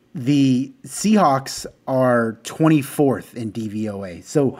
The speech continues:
f-, as bad as their defense is, by some metric, for whatever reason, apparently they stopped the run pretty well. So I guess they, they, they, they can't be that bad defensively.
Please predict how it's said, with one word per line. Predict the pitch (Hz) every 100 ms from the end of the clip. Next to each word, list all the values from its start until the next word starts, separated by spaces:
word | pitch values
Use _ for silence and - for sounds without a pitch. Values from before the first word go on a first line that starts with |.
| - - -
f-, | - - -
as | 147 117
bad | 185 285 294
as |
their | 240 214
defense | 233 226 220 180 196
is, | 196 151
by | 131 156
some | - 208 214
metric, | 180 196 156
for | -
whatever | 139 143 190 196
reason, | 160 170 143
apparently | 165 160
they | 135
stopped | 135 147 -
the | 113
run | 117 131
pretty | 151 147
well. | 147 151 156
So | 143
I | 113
guess | 120 135
they, | 131 120
they, | 117 104 - _ _
they, | 131 117 131 110 _ _ _
they | 117 120 -
can't | 147 123
be | 120
that | 110 120
bad | 131 135
defensively. | 135 147 139 139 143